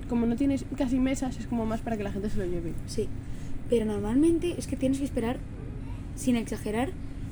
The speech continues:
Speaker 2: como mínimo media hora para que traigan la comida.
Speaker 1: Eso, o sea, la restauración comparada con España es una puta
Speaker 2: Es
Speaker 1: mierda.
Speaker 2: una mierda.
Speaker 1: O sea, esto es un hecho, hay que asumirlo y cuanto antes mejor. Adriana, ¿puedes sujetar el micrófono?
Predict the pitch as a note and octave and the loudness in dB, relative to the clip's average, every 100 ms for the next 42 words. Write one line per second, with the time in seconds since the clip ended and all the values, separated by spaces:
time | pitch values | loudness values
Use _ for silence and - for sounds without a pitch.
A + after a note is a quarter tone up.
0 | - - A#3 A3+ C4 D#4+ F4 C#4 A#3+ G#3 | -6 2 4 6 8 8 8 6 4 2
1 | F#3 F3+ F#3+ G3+ G3 G3+ G#3 G3+ G3 F#3+ | 0 -2 -4 -4 -2 -2 -2 -4 -4 -2
2 | F#3 F3+ - - - A3+ G#3 G#3 G#3 G3 | -4 -6 -8 -8 -2 -2 -2 -2 -4 -4
3 | G#3 G#3 G#3+ G3+ G#3+ G#3 G3 F#3+ F#3 G3 | -4 -4 -2 -2 -2 -2 -2 -2 -2 -4
4 | G3 G3 F3+ - - F3+ F3+ F3+ - - | -4 -4 -4 -4 -4 -4 -4 -4 -4 -4
5 | - - - - - - - G#3+ - G3 | -4 -6 -6 -6 -6 -6 -6 -6 -4 -2
6 | G3 A3 G#3+ D4+ F#4 - - - - - | 0 -2 0 -2 -2 -4 -6 -6 -6 -6
7 | G#3 G#3 G#3 A3+ B3+ G#3+ G#3 A3 A#3 F#3+ | -4 -2 0 0 0 -2 -2 -2 -2 -4
8 | F#3 F3 - - - - G#3+ A3+ A3+ - | -4 -4 -6 -8 -8 -4 -2 -2 -2 -4
9 | - D4 C#4+ D#4 D4+ D4 C#4 C#4 C4 A#3+ | -4 -4 -2 -2 0 0 -2 -2 0 2